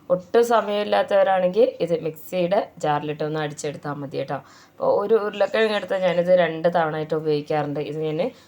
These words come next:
വെള്ളത്തിലിട്ട് വെച്ച് ഫ്രിഡ്ജിൽ വെക്കാറാണ് കേട്ടോ.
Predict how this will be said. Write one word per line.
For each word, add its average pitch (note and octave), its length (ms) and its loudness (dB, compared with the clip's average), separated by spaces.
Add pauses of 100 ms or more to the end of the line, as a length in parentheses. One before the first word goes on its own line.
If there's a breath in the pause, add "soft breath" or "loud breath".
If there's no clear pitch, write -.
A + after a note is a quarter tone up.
(180 loud breath)
വെള്ളത്തിലിട്ട് F3+ 560 0
വെച്ച് F3+ 260 0
ഫ്രിഡ്ജിൽ F3 420 -6
വെക്കാറാണ് C3+ 560 0
കേട്ടോ. B2 200 -6